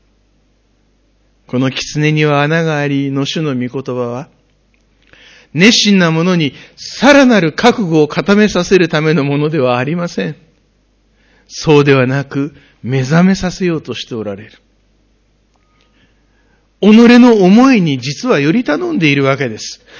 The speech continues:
その熱意はいかに弱いことか。私たちはもうすぐここで思い起こすわけです。あの最後の晩餐の席で、弟子のペトロが、「たとえ死ぬようなことがあろうとも、私は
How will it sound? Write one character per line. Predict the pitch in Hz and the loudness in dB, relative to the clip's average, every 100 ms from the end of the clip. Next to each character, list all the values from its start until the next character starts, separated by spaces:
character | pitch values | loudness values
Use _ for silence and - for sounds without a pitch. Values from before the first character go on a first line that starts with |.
| - | -12
そ | - 220 | 0 4
の | 226 | 4
熱 | 196 240 226 | 4 2 2
意 | 180 | 2
は | 156 143 - - | 2 0 -4 -12
い | 180 | -8
か | - 381 | -6 -4
に | 403 262 | -2 0
弱 | 208 269 277 | 2 2 2
い | |
こ | 247 196 | 0 -4
と | 226 | -4
か。 | - 147 - _ _ _ _ _ _ _ _ _ _ _ _ _ _ _ | -6 -10 -14 _ _ _ _ _ _ _ _ _ _ _ _ _ _ _
私 | - 220 247 | -6 -2 0
た | 233 | 0
ち | 247 | 2
は | 214 | 2
も | 254 | 2
う | 254 | 0
す | - | -2
ぐ | 427 359 | -4 -4
こ | 233 | -4
こ | 214 | 0
で | 233 220 | 2 2
思 | 185 208 247 | 2 2 4
い | |
起 | 254 | 2
こ | 320 | -2
す | 311 226 | -6 -8
わ | - 180 | -8 -4
け | 202 220 | -2 -2
で | 147 | -2
す。 | 156 | -4
あ | |
の | 175 | -4
最 | 196 214 208 | -4 -4 -2
後 | 180 | -2
の | 175 | -2
晩 | 185 190 | -4 -4
餐 | 208 | -6
の | 202 208 | -4 -6
席 | - 214 | -6 -4
で、 | - - - - - - | -4 -6 -14 -20 -16 -2
弟 | 190 | 0
子 | 185 | 2
の | 226 214 | 2 2
ペ | 226 | 2
ト | 240 | 2
ロ | 208 | 0
が、 | 156 - _ - - - - | -2 -12 _ -20 -20 -16 -6
「た | 151 | 0
と | 160 | 4
え | 170 | 4
死 | 175 175 | 4 2
ぬ | 175 | 4
よ | 185 | 4
う | 185 | 4
な | 175 | 0
こ | 180 | 0
と | 196 | 0
が | 190 185 | 0 0
あ | |
ろ | 202 214 | 0 0
う | |
と | 214 | 0
も、 | 214 | 0
私 | 196 208 214 233 | 0 -2 -4 -4
は | 220 | -6